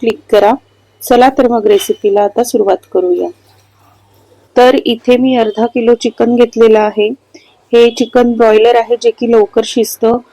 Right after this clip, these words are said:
तर, अ, याला तीन ते चार पाण्याने स्वच्छ धुवून घ्यायचं आहे. त्यानंतर याला मॅरिनेट करायचं आहे. तर यात घालायची आहे आपल्याला हळद,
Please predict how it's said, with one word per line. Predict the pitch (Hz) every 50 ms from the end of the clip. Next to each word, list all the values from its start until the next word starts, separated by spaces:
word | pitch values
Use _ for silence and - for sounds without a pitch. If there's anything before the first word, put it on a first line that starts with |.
| _ _ _ _ _ _ -
तर, | 233 233 233 240 240 233 233
अ, | 233 233 226 247 - - _ _
याला | 233 226 214 220 233 240
तीन | 240 262 240 240
ते | 226 262
चार | 247 - 262 247
पाण्याने | 240 - 247 240 226 226 226 240
स्वच्छ | 233 - 233 233 - - 247
धुवून | 220 220 220 220 226 240
घ्यायचं | 240 247 233 220 208 - - 220
आहे. | 214 202 226
त्यानंतर | 233 - 233 233 226 226 220 247 233
याला | 226 226 226
मॅरिनेट | 226 226 220 214 214 214 220 233 - _ -
करायचं | 240 233 220 214 196 - - 214
आहे. | 220 254 - _ _ _ _ _ _ _ _ _ -
तर | 240 247
यात | 240 233
घालायची | 226 233 262 254 240 240 233 220 - - - 240
आहे | 226 208 226
आपल्याला | 233 226 226 - 240 226 226 233
हळद, | 220 226 233 220 214 220 226